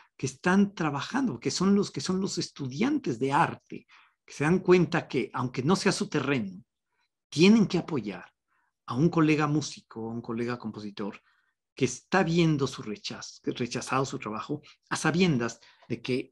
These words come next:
es uno de los más importantes artistas de, de nuestro país. Me emociona pensar que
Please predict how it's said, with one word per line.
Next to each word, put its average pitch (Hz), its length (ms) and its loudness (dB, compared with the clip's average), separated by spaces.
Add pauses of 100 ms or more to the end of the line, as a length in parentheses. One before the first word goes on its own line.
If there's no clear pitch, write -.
(120)
es - 220 -10
uno 131 160 -2
de 123 80 -6
los 107 240 -12
más 151 320 0
importantes 107 720 -10
artistas - 640 -18 (400)
de, 120 200 -2 (220)
de 117 140 -4
nuestro 110 320 -8
país. - 360 -20 (360)
Me 139 100 2
emociona 156 680 2
pensar 107 540 -12 (420)
que 139 460 -2